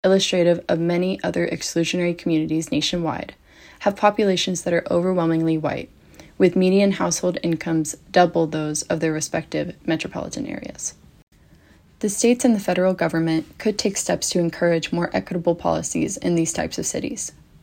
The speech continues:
Our new research shows that higher-level governments have some options, including conditioning grant awards on improved land use policies to promote new housing construction and equitable outcomes, especially in communities whose budgets significantly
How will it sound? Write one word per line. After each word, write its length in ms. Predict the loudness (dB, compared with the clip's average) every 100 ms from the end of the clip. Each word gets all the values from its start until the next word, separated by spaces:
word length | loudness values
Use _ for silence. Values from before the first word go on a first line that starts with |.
| -6 2
Our 120 | 4
new 200 | 6 6
research 400 | 4 2 -2 -4
shows 480 | -2 -2 -2 -4 -8 -8 2
that 160 | 2
higher-level 720 | 2 2 4 4 4 4 2 -2
governments 640 | -4 0 0 0 -2 -6 -14 -4
have 160 | -4 -2
some 260 | 0 0
options, 540 | -2 -4 -6 -8 -10 -12 -6
including 440 | -6 2 4 6
conditioning 540 | 2 2 2 0 0 0
grant 240 | 0 0
awards 400 | -2 -2 -2 -2
on 160 | -2 -2
improved 400 | 0 0 0 0
land 320 | 0 0 0
use 180 | -2 -4
policies 600 | -2 -2 -4 -4 -4 -4
to 100 | -6
promote 420 | -2 0 0 -2
new 220 | -2 0
housing 460 | 0 -4 -4 -2 -2
construction 680 | -2 -4 -4 -4 -6 -6 -10 -16 -20 -16 -2
and 220 | 0 0
equitable 400 | -2 -2 -2 0
outcomes, 580 | -2 -2 -4 -6 -8 -12 -20 -20 -20 -6
especially 440 | 0 4 4 4 2
in 100 | 2
communities 580 | 2 2 2 2 0
whose 220 | 2 2 4
budgets 380 | 0 2 -2
significantly 720 | -4 -4 -2 -2 -2 -2 -2